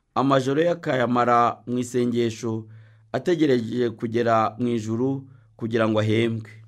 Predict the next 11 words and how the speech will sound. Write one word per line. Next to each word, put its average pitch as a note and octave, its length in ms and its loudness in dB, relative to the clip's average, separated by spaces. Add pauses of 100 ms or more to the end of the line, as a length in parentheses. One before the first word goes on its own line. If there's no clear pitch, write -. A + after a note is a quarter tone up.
(600)
Mu B2 100 -2
gituza D3+ 480 2
cya D#3 220 2
Aburahamu, E3+ 680 2
aho F3 300 -2
ari F3 240 4
kuva A#2+ 580 0
ubu, A#2 560 -4
arabona D#3 760 2
konsili C3 420 -2
wacu C3 480 2